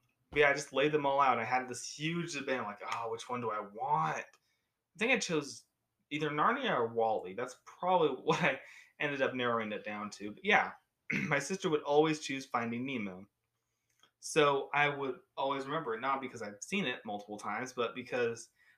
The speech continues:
I would always associate it with Fresno. Um, if you're still having trouble with this concept, it is the same way with songs and, uh, music. Like,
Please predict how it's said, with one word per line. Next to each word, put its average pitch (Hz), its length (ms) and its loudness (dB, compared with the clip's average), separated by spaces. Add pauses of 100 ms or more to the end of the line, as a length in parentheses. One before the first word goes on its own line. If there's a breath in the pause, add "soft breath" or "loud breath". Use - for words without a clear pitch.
(140 soft breath)
I 131 120 2
would 131 160 0
always 147 260 0
associate 135 580 -4
it 110 80 -6
with 113 120 -8
Fresno. 151 600 -4 (160)
Um, 123 440 -2 (1900 loud breath)
if 180 140 6
you're 180 100 0
still 226 280 4
having 170 260 2
trouble 123 580 0 (160)
with 123 140 -6
this 117 140 -10
concept, 123 640 -2
it 139 160 -2
is 135 140 -6
the 139 100 -12
same 160 240 -2
way 131 140 0
with 117 140 -2
songs 98 680 -10 (920)
and, 117 260 -4
uh, 110 160 -4
music. 117 560 -8
Like, 120 420 0